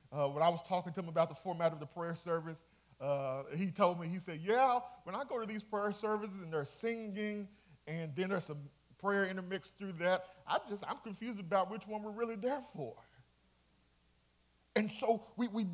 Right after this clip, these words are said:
we don't do the singing anymore. Singing is not bad, and if somebody feels a song in their spirit during the prayer service,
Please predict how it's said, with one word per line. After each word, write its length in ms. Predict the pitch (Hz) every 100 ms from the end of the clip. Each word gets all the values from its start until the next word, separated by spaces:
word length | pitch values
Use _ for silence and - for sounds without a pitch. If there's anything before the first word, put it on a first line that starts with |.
| 185
we 160 | 285
don't 400 | 247 247 262 185
do 140 | 185 240
the 80 | 233
singing 280 | 247 233
anymore. 300 | 226 214 233 233 -
Singing 260 | 277 269
is 140 | 247 202
not 280 | 220 233
bad, 220 | 233 220 240
and 140 | 208
if 80 | 190
somebody 340 | 240 240 233
feels 220 | 226 233
a 120 | 180 -
song 260 | 240 233 233
in 60 |
their 140 | 226 226
spirit 480 | 220 233 233 240 226
during 180 | 233
the 60 | 226
prayer 320 | 220 233 233
service, 360 | 226 247 247